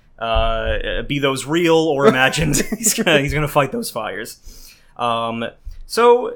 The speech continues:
Speaker 1: we now arrive at one of my favorite all-time anime movies, Promare, uh, which is a two thousand nineteen, uh,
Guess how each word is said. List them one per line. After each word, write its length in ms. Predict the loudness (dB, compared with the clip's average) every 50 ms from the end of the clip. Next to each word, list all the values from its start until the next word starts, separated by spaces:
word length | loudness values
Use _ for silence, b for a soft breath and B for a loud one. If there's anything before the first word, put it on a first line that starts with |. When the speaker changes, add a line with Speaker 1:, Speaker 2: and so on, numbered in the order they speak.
| -8
Speaker 1:
we 160 | -8 -6 -4 0
now 240 | 2 2 2 2
arrive 360 | 2 2 4 4 4 4 4 2
at 60 | -2 -2
one 120 | -2 -2
of 100 | 0 0
my 180 | 0 -2 -2 -2
favorite 480 | -4 -4 -4 -4 -4 -4 -6 -8 -8 -6
all-time 560 | -6 -6 -6 -6 -8 -8 -8 -8 -6 -6 -4
anime 400 | -4 -2 -2 -2 -4 -4 -6 -6 -6
movies, 600 | -8 -6 -6 -6 -8 -8 -8 -8 -10 -10 b b b b _
Promare, 680 | _ -2 -2 -2 -2 -2 -6 -6 -6 -6 -8 -8 -10 -14 -18 -20 _ _ _ -6 -4
uh, 120 | -4 -4
which 180 | -4 -6 -8 -8
is 140 | -8 -10 -10
a 40 | -8
two 200 | -4 -4 -4 -2
thousand 420 | 0 0 0 2 0 0 -2 -2
nineteen, 760 | -2 -2 -4 -4 -8 -6 -6 -4 -4 -4 -4 -6 -8 -8 -10 b b b b b _
uh, 400 | -8 -6 -6 -4 -4 -4 -4 -6